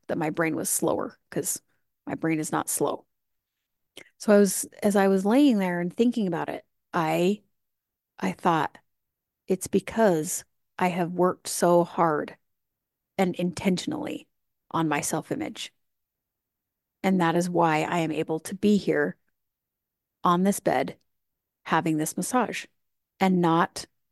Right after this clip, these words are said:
having any reservations, not being anxious, not being embarrassed or awkward, not having any of those things.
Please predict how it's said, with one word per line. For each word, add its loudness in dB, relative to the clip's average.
having 0
any 0
reservations, -2
not 0
being 4
anxious, -2
not 0
being 4
embarrassed 6
or -4
awkward, -2
not 0
having 0
any 4
of 2
those -2
things. -8